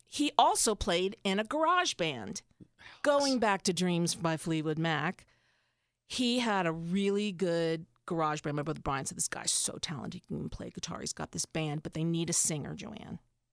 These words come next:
Would you be interested?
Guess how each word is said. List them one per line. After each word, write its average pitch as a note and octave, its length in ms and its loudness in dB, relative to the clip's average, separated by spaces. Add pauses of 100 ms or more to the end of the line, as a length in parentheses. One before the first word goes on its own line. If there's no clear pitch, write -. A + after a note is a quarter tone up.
(2000)
Would E3+ 260 0
you F#3 120 0
be F3 160 -4
interested? - 600 -8